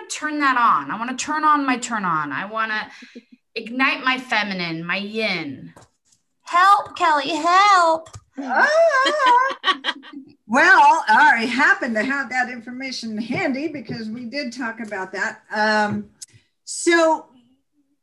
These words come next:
Speaker 3: going by the chakra colors is gonna be, I mean, an easy peasy way.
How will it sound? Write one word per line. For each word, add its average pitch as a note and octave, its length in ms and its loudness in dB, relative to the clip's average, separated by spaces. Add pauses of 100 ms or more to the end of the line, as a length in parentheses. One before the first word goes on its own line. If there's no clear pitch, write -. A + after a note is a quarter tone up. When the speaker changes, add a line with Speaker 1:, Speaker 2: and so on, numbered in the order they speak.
(540)
Speaker 3:
going F#4+ 480 -2
by D4 220 2
the C4+ 100 -4
chakra C4+ 520 -6
colors G#3+ 640 -6
is G#3 160 -10
gonna G#3+ 300 -6
be, G#3 460 -2
I G3 100 -4
mean, G3+ 240 -6
an F#3+ 160 -8
easy A3+ 400 -2
peasy G#3 400 -6
way. F3 380 -6